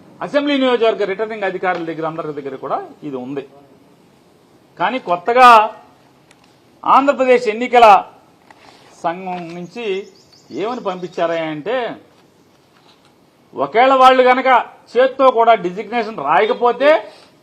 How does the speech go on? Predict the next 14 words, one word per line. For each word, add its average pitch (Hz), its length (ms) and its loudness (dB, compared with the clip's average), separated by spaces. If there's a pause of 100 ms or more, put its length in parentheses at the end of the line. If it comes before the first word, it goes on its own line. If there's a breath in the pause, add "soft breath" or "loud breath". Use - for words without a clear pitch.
(500)
స్పెసిఫిక్ 240 480 -2
సిగ్నేచర్లు 254 500 -2
అందరికీ 233 280 -2
కూడా 220 180 2
అన్నీ 214 260 -4
కలెక్ట్ 214 360 -4
చేసి 247 380 -2 (520)
ఆ 190 320 4 (140)
కౌంటింగ్ 277 440 -4
అధికారులకు 220 560 0
ఇవ్వండి. 220 480 -2 (840)
ఆ 175 140 2
కౌంటింగ్ 254 480 -6
అధికారులు 226 680 2